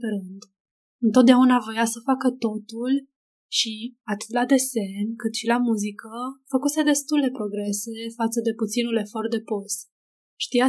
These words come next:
să cânte la pian și avea și voce și desena aproape în orice stil, dar totdeauna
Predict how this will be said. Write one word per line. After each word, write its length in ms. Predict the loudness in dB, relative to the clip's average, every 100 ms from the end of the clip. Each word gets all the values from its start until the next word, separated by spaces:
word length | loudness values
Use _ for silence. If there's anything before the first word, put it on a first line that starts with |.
| 4
să 40 |
cânte 280 | 4 4 4 0
la 60 | -4 -6
pian 360 | -8 -2 -2 -2 -8 _ _ 0
și 80 | 4
avea 220 | 6 6 4
și 80 | -2 -8
voce 400 | -14 -10 -10 -6 -8 -8 _ _ _
și 80 | 4 6
desena 320 | 4 4 4 2
aproape 400 | 2 0 0 -2 0
în 60 | 0 0
orice 220 | -2 -4 -2
stil, 300 | -2 -2 -2 -6 _ _ _ _ 0
dar 100 | 0 2
totdeauna 460 | 4 6 8 8